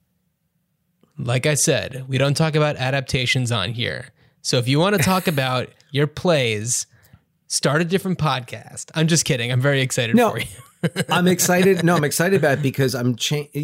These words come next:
Speaker 2: like, you know, as, as we would discuss if, if it was being remade and there were
Speaker 1: Mm-hmm.
Speaker 2: some changes being made, or we were suggesting changes to be made,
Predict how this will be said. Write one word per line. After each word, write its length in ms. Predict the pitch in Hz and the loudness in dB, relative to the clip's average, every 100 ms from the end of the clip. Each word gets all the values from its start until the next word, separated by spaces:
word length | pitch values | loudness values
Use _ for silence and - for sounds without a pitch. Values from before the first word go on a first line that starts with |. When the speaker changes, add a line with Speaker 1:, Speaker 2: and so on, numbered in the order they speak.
| 151 | -2
Speaker 2:
like, 400 | 139 127 123 - | 2 2 0 -8
you 160 | 151 156 | -2 0
know, 240 | 120 113 | 2 2
as, 380 | 113 123 113 - - - _ _ _ | 2 0 0 -6 -14 -20 _ _ _
as 300 | 120 139 110 | -2 0 0
we 140 | 127 131 | 0 2
would 240 | 131 104 | 0 0
discuss 480 | 127 - 135 135 - | -2 0 0 0 2
if, 200 | 113 113 | 0 -2
if 180 | 117 143 | -2 0
it 80 | |
was 160 | 117 104 | 0 0
being 400 | 113 117 110 98 | 2 2 4 2
remade 800 | 104 101 104 143 120 104 95 95 - _ - | 4 4 4 4 4 2 2 -4 -10 _ -4
and 160 | 110 107 | 0 2
there 80 | |
were 80 | 117 | 2
Speaker 1:
Mm-hmm. 120 | 123 | 0
Speaker 2:
some 120 | 113 92 | 0 -2
changes 680 | - 156 147 135 113 101 - | 0 0 0 0 0 -2 -2
being 360 | 120 113 107 | 0 2 4
made, 300 | 107 104 101 | 4 4 4
or 100 | 101 | 2
we 140 | 98 101 | 2 2
were 140 | 98 | 2
suggesting 720 | - 95 92 110 - 123 101 | 0 0 0 0 0 0 2
changes 420 | - 107 92 92 | 2 2 2 0
to 100 | - | 0
be 80 | 104 | 2
made, 320 | 101 98 90 | 4 4 0